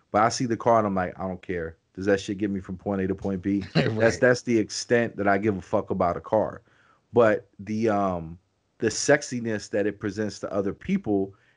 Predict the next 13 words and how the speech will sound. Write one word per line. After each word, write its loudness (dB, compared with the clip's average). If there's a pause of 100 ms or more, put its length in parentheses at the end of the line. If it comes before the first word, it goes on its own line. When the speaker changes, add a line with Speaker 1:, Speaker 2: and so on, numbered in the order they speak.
Speaker 1:
and -4
how 0
much -2
they're -4
into -2
that 0
shit, -6 (220)
there's 2
definitely 2
that 0
thing -2
with -2
shoes. -4